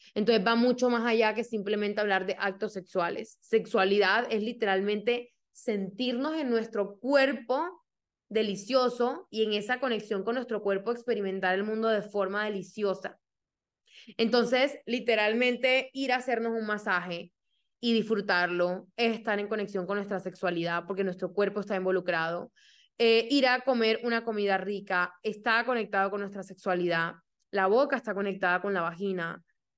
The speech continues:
Pintarnos los labios de rojo, o sea, absolutamente todo. Y quiero que se empiecen a ver como mujeres holísticas. O sea, es decir, quiero que empiecen a reconocer que ustedes no solamente tienen un cuerpo mental,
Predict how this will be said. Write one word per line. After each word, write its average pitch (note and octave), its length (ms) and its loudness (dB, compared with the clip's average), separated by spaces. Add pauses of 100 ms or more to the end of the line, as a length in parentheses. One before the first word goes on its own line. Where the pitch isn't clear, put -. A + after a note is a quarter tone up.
(300)
Pintarnos B3 500 2
los C4+ 100 6
labios G#3+ 280 4
de G3+ 100 2
rojo, F3 760 -2
o A#3 100 -4
sea, G#3 140 0
absolutamente C4+ 1080 -2
todo. G#3+ 360 -6 (640)
Y G#3 120 -8
quiero A#3+ 200 2
que C4 80 -4
se C#4 80 0
empiecen A#3 320 -2
a A#3+ 120 0
ver G3 300 0
como G#3+ 180 -4
mujeres G#3+ 720 0 (360)
holísticas. A#3+ 920 0 (540)
O - 20 -20
sea, A#3+ 240 2
es A3+ 120 4
decir, A3 380 2
quiero A3 220 4
que C4+ 80 2
empiecen B3+ 640 -2
a C#4+ 80 4
reconocer G#3+ 760 -2
que A#3+ 80 0
ustedes A3 280 0
no A#3 100 0
solamente A3+ 520 0
tienen A3+ 240 -4
un A3+ 140 -4
cuerpo A#3 300 0
mental, F3+ 720 0